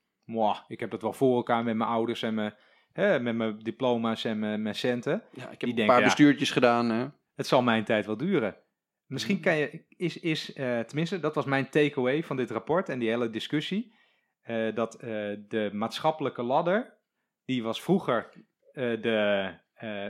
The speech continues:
Speaker 1: de publieke sector en het onderwijs was goed en de arrangementen waren goed. En nu is die, die ladder, dat zijn je ouders en je eigen, eh, <coughs> je afkomst. En ik denk dat, dat dat ook misschien die stress is, want misschien heeft die stress ook wel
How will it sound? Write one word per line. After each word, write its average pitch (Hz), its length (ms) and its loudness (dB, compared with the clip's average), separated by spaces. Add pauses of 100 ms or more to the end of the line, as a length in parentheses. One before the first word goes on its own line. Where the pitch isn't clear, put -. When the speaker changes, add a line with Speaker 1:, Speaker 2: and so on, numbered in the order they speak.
Speaker 1:
de 151 140 -2
publieke 139 320 -2
sector 185 480 -2
en 131 100 -2
het 113 120 -6
onderwijs 160 460 -2
was 135 120 -6
goed 170 320 4
en 127 140 -4
de 117 80 -4
arrangementen 127 640 0
waren 156 180 0
goed. 214 260 -2 (300)
En 135 140 -6
nu 180 140 2
is 165 120 2
die, 120 400 -4
die 123 160 -4
ladder, 147 460 2
dat 135 140 -10
zijn 131 180 -2
je 120 100 0
ouders 143 680 0 (180)
en 123 120 -6
je 113 120 0
eigen, 131 520 -2
eh, 104 500 -2
<coughs> - 20 -4
je 127 60 -6
afkomst. 127 760 -4 (640)
En 160 200 -10
ik 160 160 -8
denk 175 220 0
dat, 147 240 -2 (220)
dat 135 160 -2
dat 208 200 4
ook 160 80 0
misschien 156 320 -2
die 131 120 -6
stress - 460 -2
is, - 440 -8
want 151 120 -10
misschien 175 240 -2
heeft 165 140 -4
die 160 100 -8
stress 180 340 -4
ook 165 160 -4
wel 151 320 0